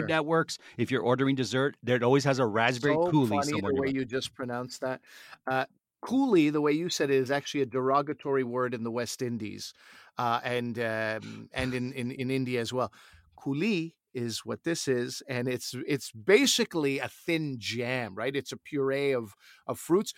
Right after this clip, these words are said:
Speaker 1: You know what? You could probably use that chinois, actually, to, uh, to make
Speaker 2: Make a
Speaker 1: this,
Speaker 2: coulis.
Speaker 1: this,
Speaker 2: There
Speaker 1: this
Speaker 2: you
Speaker 1: type
Speaker 2: go.
Speaker 1: of puree. Yeah.
Speaker 2: Putting
Speaker 1: Yeah, it's
Speaker 2: two,
Speaker 1: ju-, it's
Speaker 2: two racist
Speaker 1: basically
Speaker 2: words
Speaker 1: a
Speaker 2: together to
Speaker 1: jam.
Speaker 2: make a
Speaker 1: Yeah.
Speaker 2: beautiful thing, it sounds like. All right, creme fraiche.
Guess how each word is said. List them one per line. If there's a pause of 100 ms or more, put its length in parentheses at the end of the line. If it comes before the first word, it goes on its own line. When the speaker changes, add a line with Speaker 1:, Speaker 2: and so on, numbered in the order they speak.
(140)
Speaker 1:
You
know
what? (320)
You
could
probably
use
that
chinois,
actually, (120)
to,
uh,
to
make
Speaker 2:
Make
a
Speaker 1:
this,
Speaker 2:
coulis.
Speaker 1:
this,
Speaker 2:
There
Speaker 1:
this
Speaker 2:
you
Speaker 1:
type
Speaker 2:
go.
Speaker 1:
of
puree. (160)
Yeah. (640)
Speaker 2:
Putting
Speaker 1:
Yeah,
it's
Speaker 2:
two,
Speaker 1:
ju-,
it's
Speaker 2:
two
racist
Speaker 1:
basically
Speaker 2:
words
Speaker 1:
a
Speaker 2:
together
to
Speaker 1:
jam.
Speaker 2:
make
a
Speaker 1:
Yeah.
Speaker 2:
beautiful
thing,
it
sounds
like. (220)
All
right, (180)
creme
fraiche.